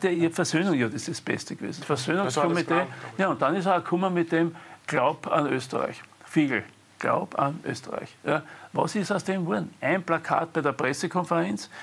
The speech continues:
Speaker 1: da war ausgeglaubt, da war nichts mehr. Und ich find, <laughs> das ist auf die Dauer, sagen die Leute, das ist einfach immer nur heiße Luft. Wobei man sagen kann, jetzt bei der Kälte ist vielleicht eine heiße Luft ganz gut. Ja.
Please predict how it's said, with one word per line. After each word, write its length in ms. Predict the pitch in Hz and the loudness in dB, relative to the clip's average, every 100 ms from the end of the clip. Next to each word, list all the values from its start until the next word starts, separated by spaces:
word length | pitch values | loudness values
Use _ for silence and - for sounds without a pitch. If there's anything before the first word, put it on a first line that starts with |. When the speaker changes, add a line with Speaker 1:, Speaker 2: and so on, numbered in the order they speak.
| - | -6
Speaker 1:
da 160 | - 147 | -2 2
war 160 | 170 | 4
ausgeglaubt, 800 | 143 190 - 202 135 104 - - - | 4 2 0 -2 2 0 0 -10 -8
da 160 | - 131 | -2 2
war 120 | 170 | 2
nichts 280 | 185 202 - | 2 -4 -2
mehr. 200 | 147 113 - - | 0 0 -6 -6
Und 160 | - 151 | -2 0
ich 140 | - | -2
find, 220 | - 180 175 | -2 -2 -2
<laughs> 60 | - | -2
das 180 | - | 2
ist 160 | - - | 2 2
auf 140 | 151 | -2
die 160 | - 190 | -2 -4
Dauer, 260 | - 135 160 | -2 0 -2
sagen 220 | 160 151 | -2 0
die 80 | 165 | 2
Leute, 340 | 139 131 151 - - - | 4 2 -2 -10 -14 -10
das 200 | - 123 | -4 -2
ist 180 | 170 147 | -2 -2
einfach 300 | 110 123 156 | -2 0 -2
immer 240 | 160 170 185 | -2 -4 0
nur 300 | 165 180 175 - - - - - | 2 2 -4 -12 -16 -14 -14 -4
heiße 480 | - 139 160 - | 0 0 0 0
Luft. 440 | 165 135 123 - - | 2 2 0 -8 -4
Wobei 220 | 139 131 | -2 2
man 120 | 139 | 0
sagen 220 | 139 135 | 2 0
kann, 200 | 139 139 | 2 2
jetzt 280 | 117 135 143 | 2 0 -2
bei 80 | 151 | -4
der 200 | 139 139 | -2 -2
Kälte 300 | - 131 147 | -2 -2 -2
ist 100 | 143 | -2
vielleicht 240 | 147 139 | -2 0
eine 100 | 147 | 0
heiße 220 | 123 160 151 | 0 0 0
Luft 240 | 151 - | 0 0
ganz 220 | 160 147 | -2 -2
gut. 300 | - 196 143 | -2 -2 -2
Ja. 180 | - - | 0 -2